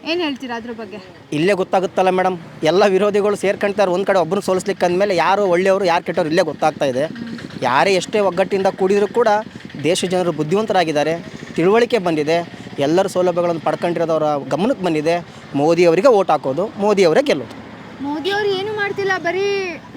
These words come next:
Speaker 1: ಸುಮ್ನೆ ಮಾತಾಡ್ತಾರೆ, ಬರೀ, ಆ, ರಿಲಿಜಿಯಸ್ ಆಗಿ ಮಾತಾಡ್ತಾರೆ, ಬರೀ ಹಿಂದುತ್ವ ಅಂತಾರೆ ಅಂತ ಹೇಳ್ತಾರೆ ಜನ. So, ಅದ್ರ ಬಗ್ಗೆ ಏನ್ ಹೇಳ್ತೀರಾ?
Speaker 2: ಜನ್ಧನ್ ಯೋಜನೆ ಒಂದೇ ಜಾತಿ ಸಿಕ್ಕಿದೆಯಾ? ಇಲ್ವಲ್ಲ. ಫ್ರೀ ಸಿಲಿಂಡರ್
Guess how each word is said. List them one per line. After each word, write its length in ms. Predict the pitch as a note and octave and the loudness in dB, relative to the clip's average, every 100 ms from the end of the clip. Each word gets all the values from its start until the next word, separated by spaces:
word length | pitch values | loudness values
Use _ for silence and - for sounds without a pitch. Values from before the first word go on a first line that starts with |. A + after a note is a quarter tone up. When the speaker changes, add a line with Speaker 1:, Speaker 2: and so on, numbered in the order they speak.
| - | -10
Speaker 1:
ಸುಮ್ನೆ 220 | F#4 G4 | -8 -6
ಮಾತಾಡ್ತಾರೆ, 600 | E4+ E4 F#4+ F4+ F#4 F4+ | -4 -4 -4 -6 -6 -6
ಬರೀ, 480 | C#4 E4+ F4+ E4 D4 | -6 -4 -4 -4 -6
ಆ, 260 | A#3 C4+ C4+ | -8 -8 -6
ರಿಲಿಜಿಯಸ್ 640 | D4+ F4 F#4 F#4+ G4 F#4 | -4 -2 -2 -2 -4 -4
ಆಗಿ 180 | F4 E4+ | -6 -6
ಮಾತಾಡ್ತಾರೆ, 800 | E4 D#4+ D#4 D4+ D4+ D4+ D4 - C4+ | -6 -6 -8 -8 -6 -8 -10 -12 -10
ಬರೀ 160 | D4 | -8
ಹಿಂದುತ್ವ 500 | D#4 D4+ D#4 F4+ F4 | -4 -2 -2 -4 -6
ಅಂತಾರೆ 340 | E4+ D#4+ D#4 D4+ | -6 -6 -8 -6
ಅಂತ 200 | D4 D4 | -6 -6
ಹೇಳ್ತಾರೆ 460 | D4 C4+ A#3 G#3 G3+ | -8 -10 -10 -12 -12
ಜನ. 220 | A#3 A3+ G3+ - - - - | -12 -10 -12 -14 -20 -16 -6
So, 60 | |
ಅದ್ರ 180 | C#4 D4+ | -6 -6
ಬಗ್ಗೆ 220 | D#4+ D4 | -8 -4
ಏನ್ 160 | D#4+ B3+ | -4 -4
ಹೇಳ್ತೀರಾ? 400 | G#3+ G3+ F#3+ F#3 - - - - - - | -8 -12 -16 -16 -20 -20 -20 -20 -18 -4
Speaker 2:
ಜನ್ಧನ್ 400 | D#3+ G3 A3 G#3+ | 0 2 2 2
ಯೋಜನೆ 340 | F#3 D3+ B2 - E3+ | 0 0 -4 -4 0
ಒಂದೇ 200 | F#3 F#3+ | 2 4
ಜಾತಿ 200 | F#3+ F3+ | 2 0
ಸಿಕ್ಕಿದೆಯಾ? 440 | D3+ - C3 C#3+ - - - | -4 -4 -2 -2 -4 -12 -6
ಇಲ್ವಲ್ಲ. 320 | D#3+ D#3+ C3 E3 - - - - - - | -2 -2 -2 -8 -16 -20 -20 -20 -20 -18
ಫ್ರೀ 180 | - A3 | -4 -2
ಸಿಲಿಂಡರ್ 440 | - A3 G#3 F3 | 2 2 4 2